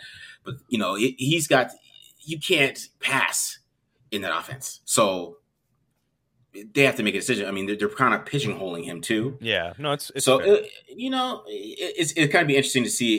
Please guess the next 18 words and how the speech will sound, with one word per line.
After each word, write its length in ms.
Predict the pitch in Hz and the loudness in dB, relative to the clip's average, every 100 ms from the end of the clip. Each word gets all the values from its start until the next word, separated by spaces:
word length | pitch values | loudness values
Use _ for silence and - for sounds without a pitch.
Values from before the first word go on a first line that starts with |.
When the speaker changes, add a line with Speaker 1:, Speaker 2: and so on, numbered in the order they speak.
| 101 | 0
Speaker 1:
if 140 | - | -4
he, 160 | 110 107 | -6 -4
what 140 | 101 | -4
he 80 | 101 | -2
would 160 | 92 82 | -6 -4
do 180 | 101 95 | -2 -2
if 80 | |
he 60 | 90 | -6
went 160 | 87 85 | -12 -12
to 80 | |
a 60 | 87 | -12
different 280 | 85 87 82 | -12 -10 -10
offense 300 | - 80 - | -10 -12 -10
and 80 | - | -8
somebody 220 | 190 - | -6 0
Speaker 2:
I'd 180 | 143 | 4
li-, 60 | |
Speaker 1:
actually 40 | 170 | 4